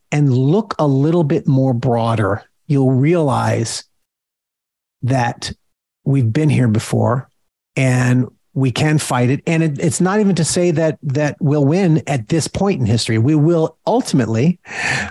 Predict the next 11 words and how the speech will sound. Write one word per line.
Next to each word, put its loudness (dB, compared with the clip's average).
but -2
we 0
can't -4
count -2
on. -4
And 2
the 2
other 0
thing 0
is, 0
is -2